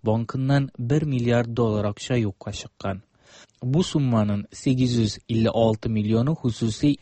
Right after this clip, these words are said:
инвестиция ширкәтләренә бурыч буларак бирелгән. Мультимиллионлаган акча хусусый фирмалардан кала банкның илекке җитәксез ширкәтенә күчерелгән. Әйтергә кирәк, мамык җитештерү өчен бүленгән ике йөз егерме миллион долларның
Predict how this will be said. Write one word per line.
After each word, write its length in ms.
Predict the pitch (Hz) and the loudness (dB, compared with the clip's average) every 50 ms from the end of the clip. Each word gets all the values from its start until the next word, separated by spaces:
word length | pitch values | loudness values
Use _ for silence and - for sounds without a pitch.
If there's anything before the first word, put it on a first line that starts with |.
| _ - | _ -6
инвестиция 760 | - 120 123 123 113 - - - 135 127 - - - 113 107 | -2 0 0 0 -2 -2 -2 0 0 0 0 -4 -4 -4 -4
ширкәтләренә 800 | 101 - 120 110 - 117 113 - 123 123 123 123 135 160 175 165 | -4 -6 -8 -6 -4 -4 -4 0 0 0 2 2 2 2 0 0
бурыч 440 | 131 120 120 120 120 120 117 - - | 0 0 0 2 2 0 0 -4 -4
буларак 320 | - 110 107 104 104 104 104 | -4 -2 0 0 0 0 -2
бирелгән. 600 | 104 107 110 107 110 104 104 110 104 101 98 - _ _ _ - - - - - - - - - - - | -2 -2 0 0 0 0 2 0 0 0 -2 -6 _ _ _ -20 -20 -20 -20 -20 -20 -20 -20 -14 -6 0
Мультимиллионлаган 1040 | 127 143 170 175 - - 190 180 180 170 165 170 170 165 160 160 160 160 175 165 156 139 | 2 2 2 2 2 2 2 4 4 4 4 2 2 2 2 2 2 2 2 2 2 0
акча 460 | 131 - - - - 170 170 175 170 | -2 -4 -6 -4 0 2 2 2 2
хусусый 520 | - - 135 120 - - 120 - - 143 | 0 -2 -4 -2 -2 -4 -4 -2 0 -2
фирмалардан 760 | 135 - 135 120 120 117 113 110 110 113 107 107 120 117 117 | 0 0 0 0 2 2 2 4 4 2 2 2 0 0 0
кала 320 | 110 - 135 151 170 175 156 | -2 -2 -2 0 2 2 2
банкның 520 | 127 123 117 110 110 110 - - 131 143 143 | 2 2 2 2 2 -2 -2 -2 -4 -4 -2
илекке 400 | - 123 117 117 107 - - 156 | -2 -2 -2 -2 -2 -2 -4 -4
җитәксез 540 | 147 147 139 - 143 131 - - - - - - | -4 -4 -2 0 -2 -2 -2 -6 -12 -10 -6 -4
ширкәтенә 560 | 117 104 - - 117 104 - - 107 107 104 | -6 -4 -2 -2 -2 -2 -2 -2 -2 -2 -2
күчерелгән. 680 | - - - - - 107 107 104 104 101 110 107 101 101 _ _ _ _ - | -4 -6 -8 -4 -2 -2 -2 -2 0 0 2 0 0 -2 _ _ _ _ -2
Әйтергә 420 | - 143 147 - 185 190 202 196 190 - | 0 0 2 2 2 2 2 0 0 0
кирәк, 240 | 196 185 180 180 | 0 0 0 0
мамык 300 | - 147 143 143 147 151 139 | 0 0 0 0 0 0 -2
җитештерү 540 | 135 135 131 - - - - - 127 123 123 | -2 -2 -2 -4 -8 -6 -2 0 2 2 2
өчен 380 | 113 113 - - 123 113 117 113 | 0 -4 -2 -2 -2 -2 -2 -4
бүленгән 680 | - 120 107 117 113 117 113 113 113 113 117 110 107 107 | -6 -4 -2 0 0 2 2 0 2 2 2 2 2 0
ике 300 | - 117 113 - - 135 135 | -2 -8 -10 -8 -4 0 0
йөз 140 | 131 123 120 | 0 2 2
егерме 380 | 120 113 123 120 120 120 117 110 | 0 2 2 2 2 2 2 0
миллион 460 | 107 104 104 104 110 107 104 107 104 107 | 0 0 0 0 0 0 0 0 0 0
долларның 640 | 117 113 110 113 113 110 107 110 123 135 147 160 | 0 2 2 4 4 2 2 2 0 0 -2 -2